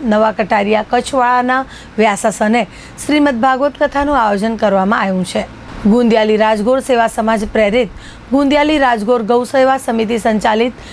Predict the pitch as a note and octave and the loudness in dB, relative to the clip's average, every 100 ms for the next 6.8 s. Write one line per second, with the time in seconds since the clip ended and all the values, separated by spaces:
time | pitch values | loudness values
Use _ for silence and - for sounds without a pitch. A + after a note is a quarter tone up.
0 | - - C4+ C4+ C4 G#3+ A#3 A3+ C4+ - | -14 -4 0 2 2 2 0 2 -2 0
1 | A3+ G#3+ B3+ A3+ A#3 A3 G#3+ A#3 B3+ G#3+ | -4 -2 0 0 0 2 2 2 2 2
2 | G3 G#3+ G#3 G3+ F#3+ G3 F#3+ G3 F#3+ C4+ | 0 -4 0 2 2 0 0 0 0 0
3 | D4 - - - - - D4 D4 C#4 C#4+ | 0 -4 -16 -16 -8 -2 0 2 2 2
4 | D4+ C4 D4 D#4+ D#4+ B3 B3+ A#3+ C4 C4 | 0 0 2 2 2 0 2 2 2 2
5 | A3 G#3+ G#3+ A#3 B3 A3+ A3 A3+ A#3+ C4+ | 2 0 0 -2 0 0 0 0 0 0
6 | A#3+ G#3 F#3+ F#3+ G3 F3+ A#3+ | 0 0 0 0 -2 -4 -6